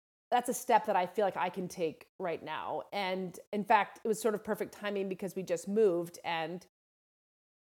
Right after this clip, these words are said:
in New York City, where we lived, it was very easy. I feel like there were all these, um,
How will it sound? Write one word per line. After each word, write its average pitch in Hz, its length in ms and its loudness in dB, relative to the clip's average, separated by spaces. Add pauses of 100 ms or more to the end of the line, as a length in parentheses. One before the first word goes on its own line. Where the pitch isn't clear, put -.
(160)
in 226 160 4
New 220 80 4
York 208 200 4
City, 196 680 0
where 202 180 0
we 185 140 0
lived, 190 640 0 (580)
it 214 100 4
was 202 140 4
very 226 380 4
easy. 208 360 0
I 185 120 -2
feel 214 180 4
like 190 180 2
there 196 140 0
were 190 140 2
all 180 180 2
these, 180 240 0 (260)
um, 127 680 -2